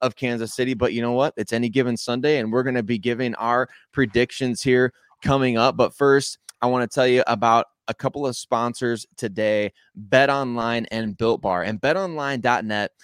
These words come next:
is your number one source for sports betting info, stats, news,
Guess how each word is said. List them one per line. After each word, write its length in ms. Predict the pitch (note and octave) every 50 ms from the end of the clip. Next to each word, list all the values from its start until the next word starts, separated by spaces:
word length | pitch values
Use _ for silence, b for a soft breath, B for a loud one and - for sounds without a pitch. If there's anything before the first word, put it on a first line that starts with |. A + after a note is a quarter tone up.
| b b
is 160 | - B2 A2+ -
your 120 | A#2+ A2+
number 320 | G#2+ G#2+ A#2+ C3+ C3+ C#3
one 220 | C3 B2 B2 A#2+ A2+
source 420 | - - A2 G2+ G2+ G2+ F#2+ - -
for 160 | _ - G2+
sports 580 | F#2+ - - _ - A2+ A2+ A2+ A2 - - - -
betting 340 | G#2 A2 G#2+ G#2+ A2 G#2
info, 480 | F#2 G2+ A2+ A#2+ - - C3 A#2+ A#2 A2
stats, 640 | - - - - B2 A#2 A2+ A2+ A2 - - - -
news, 480 | G#2+ G#2+ G#2+ A2 A2 A2 A2 A2 -